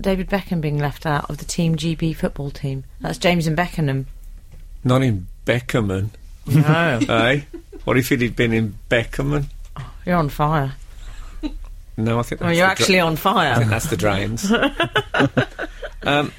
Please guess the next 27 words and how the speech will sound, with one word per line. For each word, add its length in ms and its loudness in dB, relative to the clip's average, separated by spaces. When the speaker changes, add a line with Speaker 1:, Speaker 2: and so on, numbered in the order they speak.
Speaker 1:
It 80 2
was 140 2
a 40 -2
bit 200 2
shocking, 420 0
though, 160 0
wasn't 300 0
it? 160 -4
Speaker 2:
I 120 0
felt 380 0
a 40 -4
bit 360 2
sorry 280 0
for 240 -4
him, 200 -2
but 160 -4
he 100 0
has, 480 0
um, 320 -2
he 100 0
has 180 2
sort 480 -2
of 180 -6
become 500 -2
the 340 0
mascot 560 -2
type 280 0